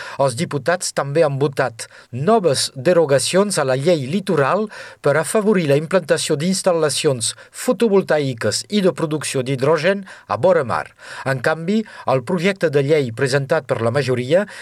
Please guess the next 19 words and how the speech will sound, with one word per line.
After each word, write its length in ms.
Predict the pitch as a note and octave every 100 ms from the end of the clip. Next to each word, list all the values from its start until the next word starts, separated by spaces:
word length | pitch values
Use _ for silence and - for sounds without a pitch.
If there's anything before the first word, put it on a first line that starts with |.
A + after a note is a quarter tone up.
| -
que 160 | - C3
permetia 560 | E3 E3 C#3+ F#3 D#3
una 160 | A#2+ A#2+
simple 560 | A2+ - A#3 F#3+ C3
consultació 720 | A#2+ E3 - F3 C#3+ C3 - D3
en 100 | B2+
línia 320 | C#3 E3+ B2
per 220 | A2 A#2 A2+
l'adopció 400 | C#3+ C#3+ - E3
de 160 | A#2
projectes 480 | A2+ A#2+ C#3 - G#2+
solars, 480 | - C#3 D#3 F#3 - - -
va 160 | - D3
ser 300 | C#3 G#3+ F#3 _
rebutjat. 720 | - G3 E3 G#2+ G#2+ D#3+ - - - -
Cada 240 | - D3 B2
projecte 480 | A#2+ A#2 C#3+ - D#3
quedarà, 320 | B2+ A2+ A2
doncs, 400 | A#2 A#2+ G#2+